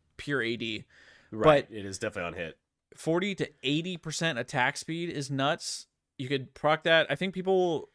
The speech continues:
Speaker 1: still take, would take, um, press the attack. You could go a lethal tempo. Um, but no, for sure, like, A P Kennen is way,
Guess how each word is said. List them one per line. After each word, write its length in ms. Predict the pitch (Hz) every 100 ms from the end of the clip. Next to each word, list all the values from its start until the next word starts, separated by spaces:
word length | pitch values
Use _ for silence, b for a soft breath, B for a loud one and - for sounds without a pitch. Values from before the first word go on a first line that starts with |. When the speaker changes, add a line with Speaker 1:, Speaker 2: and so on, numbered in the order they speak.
| _ _ -
Speaker 1:
still 220 | - 151
take, 220 | 165 147
would 160 | 139 135
take, 580 | - 127 135 - - _ _ _ _ _ _ -
um, 560 | 131 127 110 98 92 135 _ _ _ _ _ _ _ _ _ _ _ _ -
press 180 | 143
the 80 | -
attack. 560 | 123 - 123 160 - _ _ _ _
You 100 | -
could 240 | 135 160 160
go 580 | 185 175 156 139 120 - -
a 100 | 135
lethal 280 | 135 135
tempo. 560 | 123 123 127 143 165 214 _ b b b b _
Um, 500 | 135 131 120 120 123 - _ _ _ _
but 100 | 160
no, 120 | 170
for 160 | 165 196
sure, 320 | - 156 170
like, 160 | 170 120
A 120 | 127
P 140 | 139
Kennen 400 | 135 127 135 131 120
is 140 | 117
way, 380 | 120 120 117